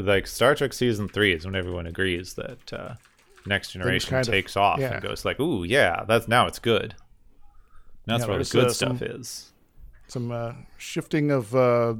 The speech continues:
Speaker 2: you know, the, uh, you know, who the, uh, the, the showrunners were at some point. Uh, I forget exactly when. And, uh, there was, you know,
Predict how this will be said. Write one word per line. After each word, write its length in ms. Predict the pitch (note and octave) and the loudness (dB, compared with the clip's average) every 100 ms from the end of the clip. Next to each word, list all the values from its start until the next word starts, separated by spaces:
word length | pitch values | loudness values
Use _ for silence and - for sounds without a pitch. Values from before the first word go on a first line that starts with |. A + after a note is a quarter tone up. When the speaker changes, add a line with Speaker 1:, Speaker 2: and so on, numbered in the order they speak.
| C3+ | -4
Speaker 2:
you 100 | A#2+ | -4
know, 80 | |
the, 240 | A2 A2 G#2+ | -2 -2 -4
uh, 80 | G2+ _ _ _ - | -6 _ _ _ -14
you 100 | A#2+ | -10
know, 60 | G2 | -4
who 180 | C#3 | -2
the, 220 | B2+ B2+ A#2+ | 0 2 2
uh, 100 | A#2 | 0
the, 120 | A#2+ | -4
the 260 | A2 - B2 | -10 -12 -6
showrunners 600 | - D#3 D3+ D3+ D3 B2 | 2 4 6 4 2 4
were 180 | C#3 C#3 | 4 4
at 80 | |
some 180 | - C#3 | 2 0
point. 480 | B2+ C#3 C3+ B2 - | 2 2 2 0 2
Uh, 280 | A#2 A2+ A2 | 4 4 0
I 20 | |
forget 240 | - A2+ | -4 -8
exactly 380 | G#2 A2+ A2 A2 | -6 -6 -6 -6
when. 420 | G#2+ C#3 C3+ B2+ - - - - - | 0 2 2 0 -6 -14 -20 -20 -14
And, 320 | A#2 G#2+ G#2+ A2 | -8 -6 -4 -4
uh, 220 | G#2+ G#2 | -4 -4
there 100 | A2+ | -2
was, 440 | G#2+ - - - - | -4 -4 -10 -12 -10
you 160 | C#3 G#2 | -8 -6
know, 160 | G2 | -8